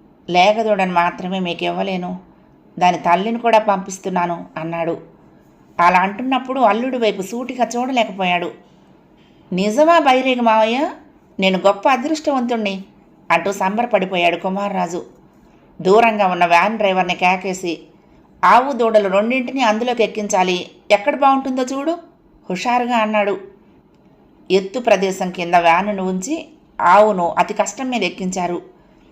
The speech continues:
కిందనున్న పెయ్యి వైపు చూస్తూ తల్లి ఆవు గట్టిగా అరుస్తోంది. జయ తన బట్టలు సర్దుకున్న పెట్టెను వ్యాను ముందు సీట్లో పెట్టి ఎక్కడానికి సిద్ధంగా ఉంది. లక్ష్మి ఇంటి అరుగులో నిల్చుని ఇదంతా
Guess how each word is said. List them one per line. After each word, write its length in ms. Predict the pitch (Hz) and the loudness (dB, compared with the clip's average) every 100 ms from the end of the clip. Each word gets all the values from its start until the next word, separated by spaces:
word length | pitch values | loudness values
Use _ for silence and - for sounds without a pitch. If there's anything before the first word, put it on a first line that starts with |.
| _ _ | _ _
కిందనున్న 480 | 190 190 214 202 185 | 0 2 2 2 0
పెయ్యి 340 | 180 190 185 214 | -2 -2 0 0
వైపు 360 | 202 180 170 | -2 -4 -6
చూస్తూ 320 | 180 - 196 | -8 -4 -4
తల్లి 380 | 196 190 185 226 | 2 2 2 2
ఆవు 180 | 208 185 | -2 0
గట్టిగా 420 | 180 185 208 240 | -2 -2 -2 0
అరుస్తోంది. 640 | 220 214 - 208 196 - - - _ _ _ _ _ - | 0 0 -2 -2 0 -6 -10 -20 _ _ _ _ _ -16
జయ 320 | 160 190 208 | -2 0 2
తన 200 | 214 180 | 0 0
బట్టలు 340 | 170 170 214 220 | 4 4 2 -4
సర్దుకున్న 420 | 208 185 180 175 | -4 -4 -4 -4
పెట్టెను 440 | - 180 196 196 | -2 -4 -4 -2
వ్యాను 320 | 190 175 208 226 | 2 2 2 -2
ముందు 240 | 202 214 | -4 -6
సీట్లో 320 | 233 233 - | -8 -6 -2
పెట్టి 420 | 214 214 214 294 | 0 0 -2 -6
ఎక్కడానికి 480 | 233 - 254 240 196 | -4 -4 -2 -2 -2
సిద్ధంగా 420 | 190 180 208 208 | -6 -8 -6 -4
ఉంది. 340 | 190 180 180 - - - _ _ _ - _ - | -4 -4 -6 -10 -20 -20 _ _ _ -20 _ 2
లక్ష్మి 400 | 175 170 - 208 | 2 2 -8 -6
ఇంటి 340 | 202 190 202 214 | -2 -2 0 0
అరుగులో 320 | 180 175 170 | 2 0 -2
నిల్చుని 540 | 165 165 160 165 165 - | -2 -6 -6 -8 -8 -6
ఇదంతా 400 | 180 180 196 | 0 0 -2